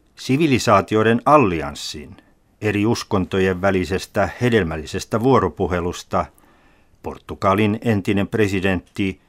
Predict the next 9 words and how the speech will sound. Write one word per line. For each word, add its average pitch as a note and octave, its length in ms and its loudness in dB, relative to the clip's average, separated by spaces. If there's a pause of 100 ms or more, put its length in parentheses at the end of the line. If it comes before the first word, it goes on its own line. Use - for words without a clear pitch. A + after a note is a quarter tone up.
(260)
Jorge G2+ 240 0
Sampaio G2 760 0
mainitsee F2 800 -4
esimerkin D#2 720 -8 (640)
kuluneena F#2 560 -2
kesänä G#2+ 560 0
kotimaassaan C#2+ 960 -6 (220)
pidetystä D2 640 -8
uskontokurssista. - 1300 -8